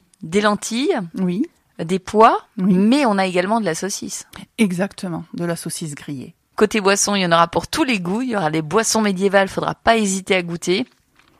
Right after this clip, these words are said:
Speaker 1: Et puis on pourra se régaler avec, euh, de très bonnes crêpes. Bon, le programme est très chargé, hein, on l'a dit tout à l'heure, entre les ateliers de calligraphie dans le Minur, entre les camps médiévaux, les démonstrations de vieux métiers,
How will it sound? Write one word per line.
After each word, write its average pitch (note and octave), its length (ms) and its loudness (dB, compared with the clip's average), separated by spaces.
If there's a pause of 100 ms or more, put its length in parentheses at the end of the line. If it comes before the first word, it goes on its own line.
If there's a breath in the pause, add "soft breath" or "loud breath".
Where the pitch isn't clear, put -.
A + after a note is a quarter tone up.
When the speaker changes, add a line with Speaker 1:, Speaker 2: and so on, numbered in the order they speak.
(180)
Speaker 1:
Et F3+ 100 0
puis G3+ 120 0
on F#3 60 2
pourra F3 180 4
se - 100 -4
régaler E3+ 420 0 (260 loud breath)
avec, F3+ 320 0
euh, E3+ 140 6
de E3+ 120 0
très G3 220 0
bonnes F3 260 4
crêpes. - 400 0 (460 loud breath)
Bon, F3 100 8
le G#3 120 8
programme A#3+ 340 6
est A3 80 2
très A3+ 220 0
chargé, G3+ 460 4
hein, E3+ 100 4
on E3+ 80 4
l'a E3 120 2
dit F3 140 -2
tout - 200 -8
à F#3+ 100 8
l'heure, G3+ 240 10
entre E3 260 2
les E3 160 2
ateliers F3 260 2
de E3+ 60 -10
calligraphie F3 640 0
dans E3+ 100 2
le E3 80 0
Minur, F#3+ 460 2 (280 loud breath)
entre E3 300 2
les E3+ 80 2
camps F#3 180 2
médiévaux, F#3 520 0
les F#3+ 120 -2
démonstrations E3 640 0
de E3 80 -2
vieux F3 140 2
métiers, G#3+ 580 0